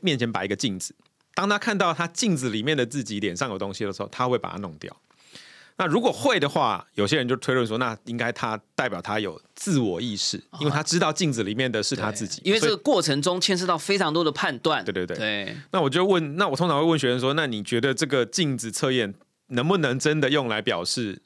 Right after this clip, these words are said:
Speaker 1: 就通过镜子测验的动物啦，是不是真的有自我意识这件事？”我就丢给这个Chat G P T，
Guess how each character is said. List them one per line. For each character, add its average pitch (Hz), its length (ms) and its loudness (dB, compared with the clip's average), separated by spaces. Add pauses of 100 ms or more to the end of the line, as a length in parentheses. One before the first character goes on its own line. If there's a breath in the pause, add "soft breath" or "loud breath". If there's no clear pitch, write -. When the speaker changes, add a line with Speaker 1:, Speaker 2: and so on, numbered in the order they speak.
Speaker 1:
就 160 100 0
通 202 260 -2
过 220 120 4
镜 220 120 2
子 139 80 4
测 156 120 2
验 143 100 2
的 113 80 0
动 120 180 0
物 113 140 -2
啦， 78 100 -4
是 - 140 -4
不 135 60 0
是 135 80 0
真 127 120 2
的 120 60 2
有 92 160 0
自 - 160 -6
我 85 160 -4
意 90 140 -10
识 - 160 -6
这 90 60 -6
件 87 100 -6
事？” - 100 -10
我 95 60 -2
就 107 80 0
丢 139 120 0
给 110 220 0
这 - 100 -10
个 113 140 -2 (160)
Chat - 160 0
G 101 140 -6
P 98 120 -6
T， 92 220 -8